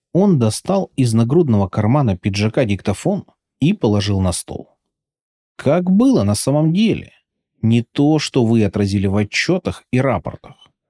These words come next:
Вы понимаете, о чем я? Я кивнул, жуя хлеб,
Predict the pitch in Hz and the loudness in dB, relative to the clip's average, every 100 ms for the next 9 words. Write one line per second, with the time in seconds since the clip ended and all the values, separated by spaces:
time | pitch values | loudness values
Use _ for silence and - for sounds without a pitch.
0 | _ _ 107 101 101 95 107 139 269 226 | _ _ -2 0 0 0 0 2 0 0
1 | 95 - 104 73 62 - _ _ _ _ | -2 -4 -6 -8 -12 -20 _ _ _ _
2 | _ _ _ 110 107 107 - 196 156 113 | _ _ _ 0 2 0 0 2 2 2
3 | 104 110 - _ 104 104 107 107 - 117 | 0 -4 -12 _ -2 0 2 0 -2 -2
4 | 131 220 | 0 -2